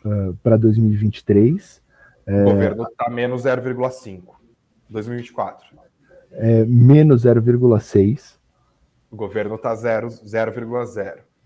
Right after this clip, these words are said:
Speaker 2: Dois mil e vinte e cinco.
Speaker 1: Menos zero vírgula dois.
Speaker 2: O governo tá mais zero vírgula cinco. E
Speaker 1: E me-,
Speaker 2: dois mil e vinte e seis?
Speaker 1: e menos zero vírgula cinco.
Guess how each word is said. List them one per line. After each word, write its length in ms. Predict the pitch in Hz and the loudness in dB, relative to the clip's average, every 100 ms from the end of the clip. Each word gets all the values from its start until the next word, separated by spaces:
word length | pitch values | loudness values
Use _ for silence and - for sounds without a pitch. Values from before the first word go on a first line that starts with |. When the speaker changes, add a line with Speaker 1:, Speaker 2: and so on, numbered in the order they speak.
| _ | _
Speaker 2:
Dois 160 | - 101 | -14 -10
mil 120 | 127 | -10
e 20 | |
vinte 180 | 127 135 | -10 -14
e 40 | - | -16
cinco. 420 | - 107 92 _ _ _ _ - | -18 -16 -18 _ _ _ _ -4
Speaker 1:
Menos 520 | 113 110 127 131 131 | 0 2 4 4 4
zero 220 | 123 120 | 4 4
vírgula 480 | 120 120 120 117 104 | 2 2 4 2 2
dois. 640 | 95 104 107 160 - _ _ _ _ _ _ _ _ _ - | 0 2 2 0 -6 _ _ _ _ _ _ _ _ _ -20
Speaker 2:
O 40 | |
governo 520 | 98 95 95 98 113 - 107 _ - | -16 -12 -8 -8 -10 -18 -20 _ -6
tá 340 | 101 107 - _ - | -4 -4 -8 _ -20
mais 840 | 113 110 110 117 135 139 - _ _ | -12 -6 -6 -6 -10 -16 -20 _ _
zero 280 | 104 110 107 | -10 -8 -8
vírgula 360 | 113 113 120 120 | -10 -12 -12 -12
cinco. 580 | - - 98 90 _ _ | -16 -20 -20 -20 _ _
E 40 | |
Speaker 1:
E 40 | 123 | -12
me-, 40 | |
Speaker 2:
dois 180 | 110 107 | -12 0
mil 100 | 120 | 2
e 220 | 123 127 | 6 6
vinte 40 | 147 | 6
e 120 | 127 | 2
seis? 260 | - - _ | -8 -16 _
Speaker 1:
e 100 | 135 | 2
menos 420 | 123 123 127 127 | 4 4 4 2
zero 200 | 123 120 | 2 2
vírgula 380 | 120 123 123 123 | 2 0 2 0
cinco. 580 | - - 107 104 - | -2 -4 -2 -4 -10